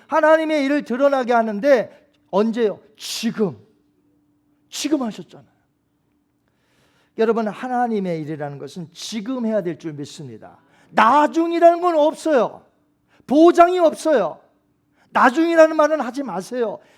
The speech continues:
지금 하지 않으면 나중은 없어요.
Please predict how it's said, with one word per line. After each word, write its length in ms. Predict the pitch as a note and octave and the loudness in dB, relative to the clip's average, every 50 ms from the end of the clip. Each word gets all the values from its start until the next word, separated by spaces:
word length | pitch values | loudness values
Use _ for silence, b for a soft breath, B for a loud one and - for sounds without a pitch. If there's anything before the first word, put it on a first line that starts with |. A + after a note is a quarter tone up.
| b b | b b
지금 520 | - - - D4 D#4 D#4 D#4 F4+ F#4 F4 | -14 -10 -4 0 0 4 4 4 4 4
하지 260 | D4 D4+ D4 D4 E4 | 2 0 2 4 4
않으면 440 | D#4+ C4 A#3 B3 C4+ D#4 E4 D4 F3+ B B B B | 4 4 2 -2 0 2 0 0 0 B B B B
나중은 500 | A#3+ A3+ B3 B3 A3 D4+ D#4 F4+ E4+ D#4+ | 2 4 4 4 2 -2 -2 -2 0 0
없어요. 560 | A#3 G3+ - - D#4+ D#4 C4+ F#3 A#2 - _ | -2 -2 -4 -6 -4 -4 -4 -4 -6 -8 _